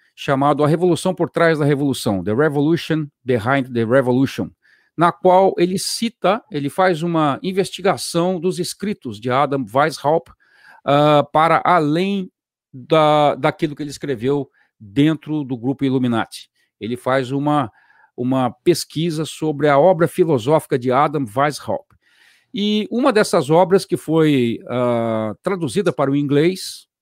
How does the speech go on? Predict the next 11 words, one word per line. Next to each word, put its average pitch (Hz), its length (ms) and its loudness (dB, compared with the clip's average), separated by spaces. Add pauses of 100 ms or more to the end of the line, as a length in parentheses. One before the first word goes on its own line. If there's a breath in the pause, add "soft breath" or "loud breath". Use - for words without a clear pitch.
chamada 127 520 -2
Lâmpada 131 480 -2
de 117 140 -4
Diógenes, 143 1000 0 (600)
Adam 190 280 2
Weishaupt 147 760 0
diz 165 240 -4
o 185 60 -2
seguinte, 180 600 -4 (280)
abre 151 240 -2
aspas, - 540 -2